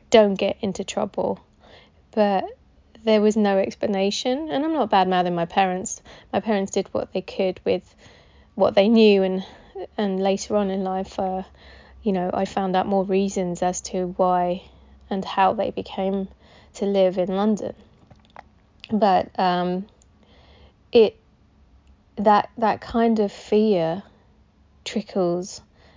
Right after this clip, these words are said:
and settles you for most of your life, incu-, including now, um,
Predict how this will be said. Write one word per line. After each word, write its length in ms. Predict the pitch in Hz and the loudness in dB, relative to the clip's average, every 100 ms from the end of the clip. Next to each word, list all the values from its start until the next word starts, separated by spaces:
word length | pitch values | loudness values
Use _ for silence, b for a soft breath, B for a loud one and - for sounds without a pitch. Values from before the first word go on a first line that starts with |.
| b | b
and 200 | 190 190 | -4 -4
settles 640 | - 214 - 233 214 - | 0 -2 0 2 2 0
you 340 | 170 170 - 196 - _ _ _ _ b b b b b b - | -4 -4 -6 -12 -18 _ _ _ _ b b b b b b -10
for 200 | - 196 | -2 0
most 320 | 190 190 - | 0 -4 -6
of 120 | 180 | -8
your 140 | 180 | -6
life, 760 | 180 185 180 180 - - - - | -2 -2 -2 -4 -8 -20 -20 -12
incu-, 460 | - 220 208 285 320 | -4 -2 -2 -4 -4
including 460 | 247 370 370 190 | -4 0 0 0
now, 420 | 180 240 196 180 - - b b b b b - | -2 -2 -2 -6 -10 -20 b b b b b 2
um, 440 | 202 196 185 190 | 4 4 2 -2